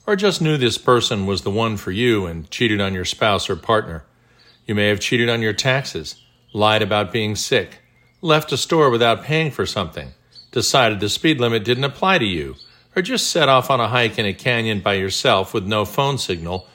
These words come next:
when you knew a storm was coming. Sometimes we just feel like there's no other option, and sometimes we just don't consider the potential consequences at all. The Bible is full of stories about people who made really, really bad decisions, starting with Adam,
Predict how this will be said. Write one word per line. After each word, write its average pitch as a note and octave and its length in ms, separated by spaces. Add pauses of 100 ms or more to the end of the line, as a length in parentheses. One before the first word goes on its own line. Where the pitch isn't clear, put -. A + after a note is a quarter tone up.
(180)
when C#3 140
you A#2 80
knew G#2 180
a G2+ 60
storm A2+ 400
was E2+ 120
coming. D#2+ 380 (720)
Sometimes C3+ 560
we B2+ 120
just G#2+ 260
feel B2 240
like G2 240
there's G#2+ 220
no A2 180
other F#2+ 220
option, G2+ 460 (360)
and E2+ 100
sometimes F#2 560
we G#2 100
just F#2+ 220
don't A2 220
consider A#2+ 420
the A2+ 100
potential A#2 480
consequences A#2+ 800
at A2 120
all. C3+ 440 (760)
The - 80
Bible G2+ 360
is G2 120
full D#3 240
of G2 100
stories G2+ 420
about G2 300
people C3 280
who B2+ 100
made A2 340
really, G2+ 440 (100)
really G2+ 400
bad F#2 280
decisions, E2 760 (260)
starting D3 400
with A#2+ 160
Adam, G2+ 500